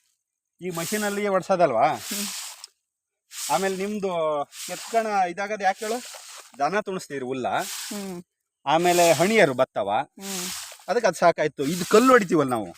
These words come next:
Speaker 2: ಕಲ್ಲು, ಹ್ಮ್.
Speaker 1: ಆಗ
Speaker 2: ಕಲ್ಲು
Speaker 1: ಚಿಕ್ಕ
Speaker 2: ಹೊಡಿಯೋದಕ್ಕೆ
Speaker 1: ಬರುತ್ತೆ.
Speaker 2: ಜಾಸ್ತಿ ಇದೆ.
Speaker 1: ಭತ್ತ-,
Speaker 2: ನಮ್ ಕಡೆ ಎಲ್ಲ ದನ,
Speaker 1: ಭತ್ತದ
Speaker 2: ದನ ಒಂದ್ ಕಡೆ ಕೋಲ್ ಮಧ್ಯೆ ಕೋಲ್ ಕಟ್ಬಿಟ್ಟು
Speaker 1: ಹ್ಮ್.
Speaker 2: ಉದ್ದಕ್ ಹಗ್ಗ ಕಟ್ಟಿ ಅದಕ್ಕೆ ದನ ಕಟ್ಟರು, ಅದನ್ನ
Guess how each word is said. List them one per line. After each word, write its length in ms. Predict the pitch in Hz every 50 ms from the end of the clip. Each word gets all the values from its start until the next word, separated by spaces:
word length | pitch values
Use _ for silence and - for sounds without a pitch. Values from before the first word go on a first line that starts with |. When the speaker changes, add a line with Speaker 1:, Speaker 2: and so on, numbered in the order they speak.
| - - - - - - - -
Speaker 2:
ಕಲ್ಲು, 320 | - 190 196 208 208 202 202
ಹ್ಮ್. 540 | 233 190 190 190 190 185 180 160 160 170 - -
Speaker 1:
ಆಗ 180 | 135 165 208 202
Speaker 2:
ಕಲ್ಲು 100 | 208 202
Speaker 1:
ಚಿಕ್ಕ 120 | 220 247
Speaker 2:
ಹೊಡಿಯೋದಕ್ಕೆ 320 | 247 240 247 240 254 226
Speaker 1:
ಬರುತ್ತೆ. 480 | 220 208 208 - - 135 107 - - _ _ _ _ _ _ - - - - - - - - - - - 208 -
Speaker 2:
ಜಾಸ್ತಿ 320 | - 175 180 185 - - 190
ಇದೆ. 120 | 180 196
Speaker 1:
ಭತ್ತ-, 140 | 185 208 233
Speaker 2:
ನಮ್ 180 | 277 311 - -
ಕಡೆ 160 | 302 285 339
ಎಲ್ಲ 100 | 302 370 415 262
ದನ, 160 | - - 277 233 - - - - 220 247 233 - - _ -
Speaker 1:
ಭತ್ತದ 240 | 143 165 208 226 226
Speaker 2:
ದನ 180 | 233 247 247
ಒಂದ್ 120 | 240 277 -
ಕಡೆ 140 | 262 247 269
ಕೋಲ್ 280 | - - 254 262 262
ಮಧ್ಯೆ 220 | 247 254 226 - -
ಕೋಲ್ 240 | - 254 269 339
ಕಟ್ಬಿಟ್ಟು 380 | - 330 277 - 262 226 240 220
Speaker 1:
ಹ್ಮ್. 360 | 190 226 247 233 226 226 220 -
Speaker 2:
ಉದ್ದಕ್ 320 | 262 240 226 - - -
ಹಗ್ಗ 160 | 277 254 240 277
ಕಟ್ಟಿ 240 | 320 - 302 - 466
ಅದಕ್ಕೆ 300 | 320 277 - - 269 285
ದನ 140 | 254 233 262 262
ಕಟ್ಟರು, 300 | - 240 - 247 214 - - 233 - - - -
ಅದನ್ನ 300 | 208 226 262 320 330 277